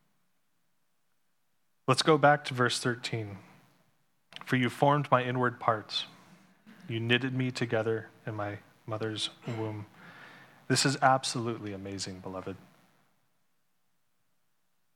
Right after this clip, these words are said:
The God who we have learned is infinitely omniscient and infinitely omnipresent, we read here is omnipotent. He's a big God, yet he is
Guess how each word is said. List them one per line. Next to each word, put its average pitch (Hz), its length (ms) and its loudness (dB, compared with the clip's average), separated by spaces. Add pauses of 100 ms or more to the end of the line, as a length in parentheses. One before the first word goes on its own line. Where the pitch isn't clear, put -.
(200)
The 127 140 4
God 120 500 4 (460)
who 127 100 0
we 127 120 4
have 120 140 2
learned 131 380 2
is 120 280 0
infinitely 135 600 0
omniscient 113 640 -2 (540)
and 113 160 -8 (120)
infinitely 135 560 0
omnipresent, 113 800 0 (1040)
we 113 160 -2
read 117 220 2
here 117 400 0
is 110 440 0
omnipotent. 113 680 -4 (1700)
He's - 220 -2
a - 60 -2
big 135 260 -2
God, 123 460 -2
yet 120 260 4
he 123 140 -2
is 113 380 -2